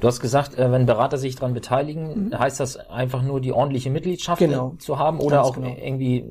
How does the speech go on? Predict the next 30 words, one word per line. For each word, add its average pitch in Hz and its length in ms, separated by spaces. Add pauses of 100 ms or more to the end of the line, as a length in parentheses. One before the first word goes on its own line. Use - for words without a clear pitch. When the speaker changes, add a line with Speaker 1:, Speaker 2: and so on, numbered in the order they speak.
(380)
Speaker 2:
Nee, 139 220
die 175 240
Speaker 1:
aktiv? 151 260
Speaker 2:
werden, 190 240
die 220 300
werden 190 320
ordentliche 214 380
Mitglieder, 277 380
Speaker 1:
Ja. - 140 (160)
Speaker 2:
sind 190 200
da 175 80
kostenfrei 240 560
dabei, 208 420 (440)
haben 190 180
die 196 80
Möglichkeit 220 520
bei 190 100
uns, 208 420 (440)
ähm, 165 360
Stories 214 400
einzureichen. 220 800
Speaker 1:
Mhm. 107 260
Speaker 2:
Klar, 214 300
wenn 214 120
die 202 280 (300)
von 190 180
uns 202 260
über 175 360
die 156 180
Agentur 214 580